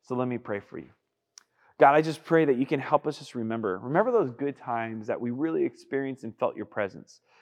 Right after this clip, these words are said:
And God, I just pray that we don't just pass them off as like, "Oh, God's not there anymore." But we just know that, you know what? Life has changed. I need to remember that God is that same God now that he was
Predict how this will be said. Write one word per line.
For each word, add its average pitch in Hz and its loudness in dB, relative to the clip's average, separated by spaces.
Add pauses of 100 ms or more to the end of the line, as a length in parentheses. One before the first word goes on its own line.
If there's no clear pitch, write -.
(200)
And 127 -6
God, 139 6
I 139 4
just 143 -6
pray 143 -2
that 127 2
we 131 0
don't 131 -4
just 127 -4 (320)
pass 143 2
them 135 -2
off 127 6
as 113 -4
like, 110 -2
"Oh, 123 6
God's 117 4
not 117 -6
there 107 2
anymore." 101 -6 (260)
But 95 -4
we 123 -4
just 127 -6
know 117 2
that, 113 -2
you 131 -6
know 139 -2
what? 147 -2
Life 120 -4
has 131 -6
changed. 127 -8
I 117 -2
need 131 -6
to 120 -6
remember 120 -4
that 101 -2
God 110 0
is 104 -10 (140)
that - -2
same 135 -6
God 101 -2 (1400)
now 123 2
that 101 -2
he 110 -10
was 95 -12